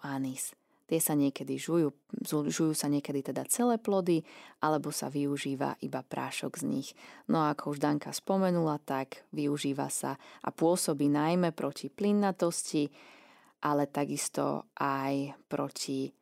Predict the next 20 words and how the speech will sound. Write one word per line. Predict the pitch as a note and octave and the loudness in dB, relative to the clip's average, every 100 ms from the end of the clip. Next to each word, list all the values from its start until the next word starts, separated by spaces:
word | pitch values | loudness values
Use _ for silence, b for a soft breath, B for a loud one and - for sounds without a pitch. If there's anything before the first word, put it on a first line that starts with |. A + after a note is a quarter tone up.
| _ _ _ | _ _ _
plnosti | A#3 A#3+ A3 - F#3 F3 | 2 4 4 2 2 4
žalúdka, | E3+ D#3 D3+ - - D3 C#3+ | 4 4 2 -2 -2 0 0
proti | D3 C#3+ C#3+ - C#3+ C#3+ C#3+ b b - | -2 -4 -2 -4 -2 0 -2 b b 0
žalúdočným | E3+ D#3 D3+ D3+ - D3 | 4 6 4 2 2 0
krčom, | - G3+ G#3+ F#3+ E3 | 2 0 0 0 0
nevoľnosti | D#3 D#3 E3 D3+ D3+ - - C#3 b b b b b _ - | 0 2 2 2 -2 -4 -4 -4 b b b b b _ -2
a | C3+ C3 - - | -2 -2 -6 -6
nechutenstve. | C#3 - - - - - - D#3+ - B B B B B | -6 -4 -6 -4 -2 -2 -4 -10 -14 B B B B B
No | - | -2
a | D#3 | 0
my | D#3+ E3+ | 2 2
si | C4+ | 2
zvykneme | G3 E3+ - G#3 G3+ F3+ | 4 2 2 2 2 2
vždy | E3 F3 | 0 0
prečítať | - D#3+ - E3+ F3 F3 - | 2 0 0 0 0 0 0
aj | D#3+ D#3+ | -2 0
takú | - D#3 | -2 0
perličku | D#3 D3+ D#3+ D#3+ - F#3 | 0 2 2 2 -2 0
zo | D#3+ D#3+ | 0 0
starého | - E3 E3+ | 0 0 2